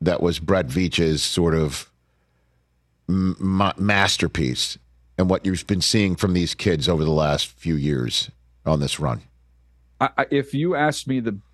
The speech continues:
Speaker 2: best players, and Snead is a great player, and he's gonna get paid a ton of money, but their defense, the two best players, when you watch them, and I've seen a ton of them over the years, is you start with Chris Jones, which predates that, and
Speaker 1: Right.
Speaker 2: then McDuffie. McDuffie would be
Speaker 1: McDuffie.
Speaker 2: number two.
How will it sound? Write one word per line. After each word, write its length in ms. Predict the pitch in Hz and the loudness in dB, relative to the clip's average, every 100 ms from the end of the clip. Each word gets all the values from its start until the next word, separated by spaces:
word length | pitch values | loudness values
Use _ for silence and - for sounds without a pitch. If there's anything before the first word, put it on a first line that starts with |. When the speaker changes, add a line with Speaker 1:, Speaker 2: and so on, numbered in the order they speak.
| - | -2
Speaker 2:
best 320 | 127 139 - | -2 -2 -2
players, 180 | 135 117 | -2 0
and 140 | 110 | -2
Snead 260 | - 156 139 | -2 -2 0
is 80 | |
a 60 | 113 | -2
great 260 | 107 113 - | 0 0 0
player, 420 | - 85 64 - _ _ _ | 0 0 0 -4 _ _ _
and 160 | - 101 | -2 0
he's 160 | 104 - | 0 -2
gonna 160 | 104 | -2
get 160 | 101 95 | -2 -2
paid 180 | 110 92 | 0 0
a 60 | |
ton 180 | 87 98 | -2 -2
of 80 | 90 | -2
money, 300 | 85 78 - - - _ | -2 -4 -6 -12 -20 _
but 160 | 110 - | -2 0
their 160 | 139 | 0
defense, 720 | 127 131 135 139 139 143 - - _ | 0 -2 -2 0 0 -2 -8 -14 _
the 140 | 107 107 | -6 -4
two 160 | - | -2
best 300 | 139 139 123 | 0 0 0
players, 260 | - 120 113 | 0 0 0
when 100 | 101 | -2
you 120 | 110 | -2
watch 320 | 104 104 107 | 0 0 0
them, 300 | - 113 113 | -4 -2 -2
and 120 | 90 92 | -2 -2
I've 140 | 104 | -2
seen 180 | - 98 | -4 -6
a 60 | |
ton 260 | 85 - 107 | -4 -2 0
of 60 | 87 | 0
them 200 | 85 85 | -2 -2
over 240 | 90 85 | -2 -2
the 100 | 80 | -4
years, 400 | 82 80 85 - - | -4 -4 -6 -8 -2
is 440 | 98 90 87 - | 0 0 -4 -8
you 140 | - 101 | -6 -6
start 320 | - 113 95 | -2 -2 -2
with 100 | 107 | -2
Chris 220 | - 117 | -2 -4
Jones, 360 | - 95 92 101 | -2 -2 -2 -4
which 200 | 98 - | -6 -4
predates 420 | 113 95 90 - | -2 -2 -4 -4
that, 280 | 85 85 - - | -4 -4 -6 -2
and 100 | 101 | 2
Speaker 1:
Right. 100 | 85 | 2
Speaker 2:
then 200 | 92 90 | 0 -2
McDuffie. 580 | 92 - 87 - 90 87 | -4 -4 -4 -2 -4 -4
McDuffie 520 | 107 - 104 90 92 | -6 -2 -2 0 -2
would 140 | 85 | 0
be 60 | 80 | 0
Speaker 1:
McDuffie. 80 | 82 | 0
Speaker 2:
number 220 | 85 - | 0 -4
two. 260 | - - | -6 -6